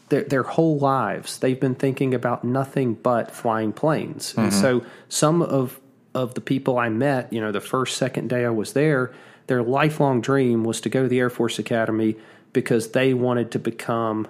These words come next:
Speaker 1: an officer to fly jets, right?
Speaker 2: Mm.
Speaker 1: That, that was, like, their life plan.
Speaker 2: Yeah, yeah.
Speaker 1: I had never once thought about flying a plane, ever.
Speaker 2: <laughs>
Speaker 1: A-, and so
Speaker 2: That's so funny, yeah.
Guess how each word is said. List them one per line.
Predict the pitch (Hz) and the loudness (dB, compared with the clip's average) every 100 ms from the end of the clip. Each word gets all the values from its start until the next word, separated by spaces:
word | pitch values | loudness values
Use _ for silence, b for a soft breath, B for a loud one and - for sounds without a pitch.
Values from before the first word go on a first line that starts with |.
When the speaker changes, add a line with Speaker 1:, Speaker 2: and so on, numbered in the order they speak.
| - - | -10 -10
Speaker 1:
an | 107 | -4
officer | 113 117 - - 117 104 101 | -2 -2 -2 -2 -2 -2 -4
to | - 104 | -4 -4
fly | - 123 113 104 | -2 -4 -2 -6
jets, | - - - - - - | -4 -4 -6 -10 -6 0
right? | 107 | 2
Speaker 2:
Mm. | 104 | 4
Speaker 1:
That, | 127 127 | 2 2
that | 139 | 2
was, | 135 120 127 | 2 0 2
like, | 117 110 - - | 0 -2 -10 -10
their | 110 110 135 131 123 | -8 0 2 4 2
life | 120 117 110 - | 2 2 -2 -2
plan. | 127 127 95 98 98 B B | -2 0 -2 -6 -12 B B
Speaker 2:
Yeah, | 101 87 76 - | 2 2 0 -6
yeah. | - 101 | -2 2
Speaker 1:
I | 165 | 2
had | 156 127 | 2 2
never | 135 147 151 156 143 143 - | 2 2 2 2 0 -4 -8
once | 123 135 131 117 - | -4 2 2 0 -4
thought | - - 120 120 | -10 -2 0 2
about | 120 113 | 0 -2
flying | - 120 117 | -2 0 0
a | 104 | -4
plane, | - 123 120 110 101 98 - _ - | -4 -2 0 0 -2 -4 -8 _ 0
ever. | 156 156 - | 0 2 0
Speaker 2:
<laughs> | 123 - - - - - - | 0 -2 -10 -12 -12 -6 0
Speaker 1:
A-, | 220 165 160 | 2 4 4
and | 170 | 4
so | 156 156 | 4 4
Speaker 2:
That's | 151 | 4
so | 151 | 4
funny, | 151 143 156 104 | 4 2 4 4
yeah. | 131 | 2